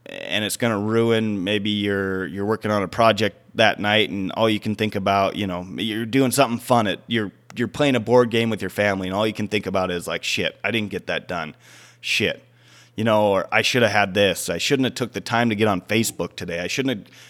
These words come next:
taken the time to play video games. I should've, I shoulda just sat down and did this." And, and, you know,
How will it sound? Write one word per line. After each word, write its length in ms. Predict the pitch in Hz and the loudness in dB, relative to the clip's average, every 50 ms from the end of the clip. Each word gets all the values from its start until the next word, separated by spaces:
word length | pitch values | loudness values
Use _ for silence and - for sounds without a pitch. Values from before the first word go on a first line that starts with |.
| - _ | -20 _
taken 260 | - 139 131 123 131 120 | -2 -2 0 2 2 0
the 80 | 110 | 0
time 300 | - - 117 120 120 117 | 0 0 2 2 2 2
to 60 | 113 | 0
play 200 | - - 113 113 | 0 2 2 2
video 360 | 104 104 113 113 107 98 90 90 | 2 2 2 2 2 2 0 -2
games. 340 | 87 90 87 82 85 87 | -2 -4 -4 -4 -4 -6
I 80 | 85 82 | -6 -6
should've, 360 | - - 127 123 113 95 - - - - - - - _ | -2 0 2 2 2 0 -2 -8 -20 -20 -20 -20 -18 _
I 60 | - 117 | -10 -6
shoulda 260 | - - 143 131 117 | 0 0 2 2 2
just 180 | 113 110 - | 0 -4 -4
sat 420 | - - - - - 127 117 - - | -4 -4 -4 0 2 2 2 2 2
down 220 | 117 113 113 113 | 2 2 2 0
and 180 | 98 90 87 95 | 0 -4 -6 -2
did 260 | 110 113 113 98 85 | 0 0 0 0 -2
this." 340 | 82 69 64 - - - - - - - - - - - - | -4 -6 -6 -6 -10 -12 -14 -18 -20 -20 -20 -20 -20 -12 -6
And, 280 | 95 107 107 92 - - _ | -4 -4 -4 -4 -6 -8 _
and, 140 | - 110 107 | -6 -4 -4
you 100 | 104 104 | -2 -4
know, 260 | 95 87 85 - - | -4 -4 -6 -8 -12